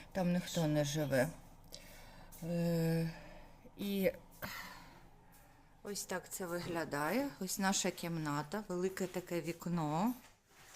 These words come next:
Під вікном стіл.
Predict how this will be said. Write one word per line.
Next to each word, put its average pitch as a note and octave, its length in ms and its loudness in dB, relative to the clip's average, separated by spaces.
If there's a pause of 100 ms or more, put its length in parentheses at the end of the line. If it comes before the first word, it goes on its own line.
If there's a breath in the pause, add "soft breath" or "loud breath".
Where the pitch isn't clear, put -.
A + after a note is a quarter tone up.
(1300 loud breath)
Під F3 200 -8
вікном F#3 520 0
стіл. F#3 840 0